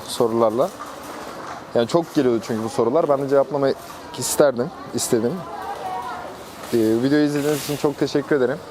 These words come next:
Dediğim gibi saygı ve sevgiyi lütfen yitirmeyin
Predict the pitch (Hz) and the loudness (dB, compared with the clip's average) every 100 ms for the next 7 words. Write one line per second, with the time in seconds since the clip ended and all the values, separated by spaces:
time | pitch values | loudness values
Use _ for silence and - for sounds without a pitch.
0 | - - - - - - - - - - | -16 -14 -12 -12 -12 -16 -18 -16 -16 -16
1 | - - - - - - - - - - | -16 -16 -16 -16 -14 -14 -14 -16 -16 -12
2 | - 147 156 147 143 147 143 147 147 151 | 0 2 4 2 4 4 6 2 2 2
3 | 139 143 147 139 143 - 147 147 143 143 | 4 4 4 2 0 2 2 2 0 0
4 | 127 | 0